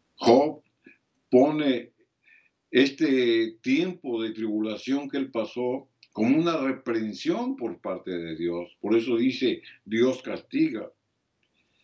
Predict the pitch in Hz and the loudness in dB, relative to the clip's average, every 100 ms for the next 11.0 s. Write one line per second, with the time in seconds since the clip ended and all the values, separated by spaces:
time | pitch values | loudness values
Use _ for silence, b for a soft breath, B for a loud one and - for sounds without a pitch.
0 | _ _ _ _ _ _ _ _ - 117 | _ _ _ _ _ _ _ _ 2 4
1 | 120 135 127 117 113 113 117 117 120 117 | 4 0 0 0 0 -2 -2 -4 -4 -6
2 | 113 110 120 139 156 143 135 147 147 131 | -8 -8 -6 -4 -2 -2 -2 -2 -8 -4
3 | 123 139 143 123 110 104 117 127 131 127 | -2 -2 -2 -2 -2 -6 -4 -2 -2 -4
4 | 127 135 170 151 135 - 104 123 196 214 | -6 -4 -2 -2 -4 -6 -4 -2 -2 -4
5 | 117 90 85 82 80 - - - _ _ | -6 -8 -8 -10 -12 -18 -20 -20 _ _
6 | _ - - - 190 185 139 120 104 165 | _ -8 -4 0 0 2 2 0 -2 -6
7 | 190 160 117 107 104 B B B _ - | -6 -4 -2 -2 -6 B B B _ 0
8 | 113 110 117 - - 123 110 117 143 151 | 2 2 -2 -4 -2 0 2 2 0 0
9 | 131 117 113 117 110 110 117 135 139 110 | 0 -2 -4 -2 0 0 0 0 -2 -4
10 | 104 101 98 - - 101 90 113 131 135 | -4 -6 -10 -10 -6 -4 -4 -2 0 -2